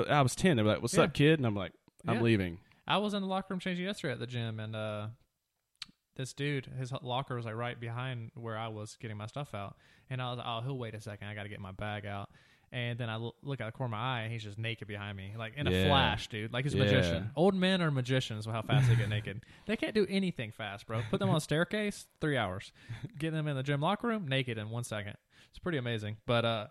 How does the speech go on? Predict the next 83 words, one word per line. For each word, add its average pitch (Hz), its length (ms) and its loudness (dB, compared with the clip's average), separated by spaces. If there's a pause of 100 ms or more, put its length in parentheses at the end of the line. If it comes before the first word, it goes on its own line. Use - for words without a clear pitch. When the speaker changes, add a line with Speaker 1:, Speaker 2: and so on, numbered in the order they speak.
Speaker 2:
I 143 120 0
was 139 220 -2
like, 120 160 -4 (100)
"Why 190 220 -8
do 359 60 -8
you 339 100 -6
have 285 100 -10
to 190 80 -8
stand 123 340 -6
right 151 300 2
next 151 300 -2
to 127 80 2
me 123 100 2
to 120 60 2
get 120 160 -2
naked? 139 340 2
You 123 80 -2
couldn't 131 160 -4
wait 127 160 -2
for 127 60 -8
me 117 60 -4
to 117 40 -6
get 127 100 -6
my 104 100 -6
bag 123 300 -2
out, 151 200 -4
bro?" 160 180 2 (100)
Speaker 1:
<laughs> 151 60 -2 (800)
Yeah, - 60 -12
it's - 100 -14
pretty 143 240 6
weird, 110 300 6
dude. 95 260 0 (500)
Uh, 175 120 8 (360)
yeah, 101 340 8
I 117 60 8
don't 160 100 4
care 104 120 6
how 110 160 12
old 95 120 12
you 90 120 10
are, 80 100 8
also. 85 400 4
I 87 40 0
think 107 120 -2
it's 80 80 -6
weird 95 160 0
if 85 60 -4
you 95 80 -8
talk - 140 -4
to - 40 -8
strangers 85 380 -2
while 85 140 2
you're 87 100 2
naked 85 260 -2
in 85 100 -2
a 85 40 -2
bathroom. 90 520 -2
Speaker 2:
Yeah, 147 200 -6 (120)
yeah. 135 200 -2
Speaker 1:
You 107 80 6
know? 101 260 6
Speaker 2:
Oh, 151 100 2
he 170 100 4
was 170 100 2
just 160 100 -2
telling 147 180 0
me 123 60 0
all 127 80 0
kinds 120 220 -2
of 107 40 -6
stories, 104 260 2
Speaker 1:
Yeah. 101 160 6
Speaker 2:
too. 107 60 2
That 120 160 0
was 127 120 4
so 151 140 8
funny. 123 500 2
Speaker 1:
<laughs> - 80 -20
Back 156 240 8
in 147 80 4
my 175 160 10
day. 127 400 8